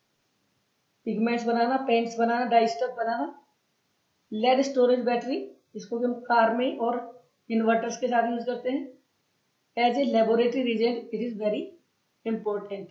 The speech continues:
तो मैक्सिमम कंपाउंड्स में इसको हम यूज़ कर सकते हैं।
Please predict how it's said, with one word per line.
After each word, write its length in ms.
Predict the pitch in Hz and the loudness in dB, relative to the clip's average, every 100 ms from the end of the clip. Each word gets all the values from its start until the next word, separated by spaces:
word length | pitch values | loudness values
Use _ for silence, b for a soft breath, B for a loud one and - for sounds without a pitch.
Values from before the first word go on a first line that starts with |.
| _ _ _ _ _ - | _ _ _ _ _ -6
तो 60 | |
मैक्सिमम 420 | 214 220 220 269 277 | 0 0 2 0 0
कंपाउंड्स 500 | 254 226 233 233 233 | -2 -2 -2 -2 -4
में 200 | 285 - - _ _ _ _ _ | -8 -8 -16 _ _ _ _ _
इसको 220 | 202 - | -10 -4
हम 140 | 233 226 | -2 0
यूज़ 180 | 226 - | -2 -4
कर 80 | 247 | -4
सकते 300 | - - 262 | -4 -2 0
हैं। 140 | 269 | 0